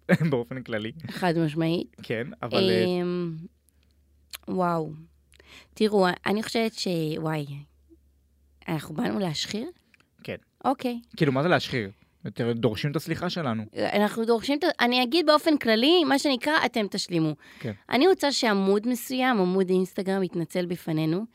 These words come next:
Speaker 2: כשהוא לוקח מאיתנו דברים ורושם פרסום ראשון.
Speaker 1: אה, זה לא רק מאיתנו, אבל
Speaker 2: לא משנה, הוא לוקח מכולם, אבל כבר נוצר, נוצרו הרבה סיטואציות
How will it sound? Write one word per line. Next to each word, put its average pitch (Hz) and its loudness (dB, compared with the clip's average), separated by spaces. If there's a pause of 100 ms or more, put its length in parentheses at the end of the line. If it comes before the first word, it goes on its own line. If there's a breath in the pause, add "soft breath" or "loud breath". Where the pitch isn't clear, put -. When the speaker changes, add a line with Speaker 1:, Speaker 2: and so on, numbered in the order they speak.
(340 soft breath)
Speaker 2:
כשהוא 180 6
לוקח 226 4
מאיתנו 208 0
דברים 185 0 (100)
ורושם 247 2 (160)
פרסום 175 0
ראשון. 160 -6 (340 loud breath)
Speaker 1:
אה, 139 2
זה 123 -4
לא 135 2
רק 135 -6
מאיתנו, 110 -2
אבל 104 -10 (480 soft breath)
Speaker 2:
לא 349 4
משנה, 349 4 (120)
הוא 254 0
לוקח 302 4
מכולם, 220 2 (140)
אבל 202 0
כבר 196 0
נוצר, 202 2 (380)
נוצרו 247 0
הרבה 202 -2
סיטואציות 180 -2